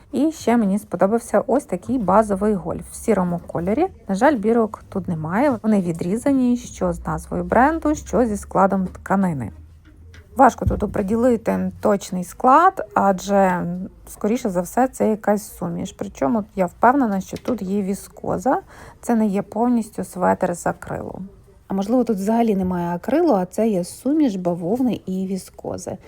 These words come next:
Светр в дуже гарному стані, без жодного дефекту, взагалі як новесенький.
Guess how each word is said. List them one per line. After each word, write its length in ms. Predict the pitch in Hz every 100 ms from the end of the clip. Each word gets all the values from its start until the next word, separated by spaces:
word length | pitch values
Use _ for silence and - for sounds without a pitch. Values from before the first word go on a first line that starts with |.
| - -
Светр 480 | - 220 214 190 185 185
в 60 |
дуже 320 | 190 208 190 175
гарному 560 | 180 180 175 170 175
стані, 400 | - 226 277 330
без 200 | 202 185
жодного 540 | 180 202 220 202 185 170
дефекту, 520 | 170 - 202 - 214
взагалі 460 | 180 175 170 208
як 420 | 214 190 196 - 185
новесенький. 960 | 185 175 185 170 - - 139 - 185